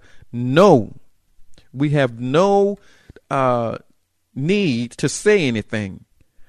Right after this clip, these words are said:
For they themselves," which meaning, uh, the people in Asia and Achaia, "for they themselves report about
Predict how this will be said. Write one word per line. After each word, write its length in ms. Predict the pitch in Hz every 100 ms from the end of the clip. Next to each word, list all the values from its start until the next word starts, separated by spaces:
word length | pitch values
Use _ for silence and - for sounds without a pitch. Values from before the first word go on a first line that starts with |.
| -
For 240 | - - 127
they 320 | 110 165 208
themselves," 1000 | 196 208 190 - 220 180 107 - - - - - - - - - -
which 320 | 127 139 -
meaning, 420 | 156 143 135 131 - _ -
uh, 220 | 107 101
the 100 | 120
people 360 | - 143 - 135
in 120 | 123
Asia 360 | 123 131 117
and 120 | 127 120
Achaia, 480 | 117 - 143 117
"for 140 | 101 123
they 200 | 147 180
themselves 580 | 175 175 - 175 170 -
report 440 | 151 - 196 190
about 460 | 143 131 127 123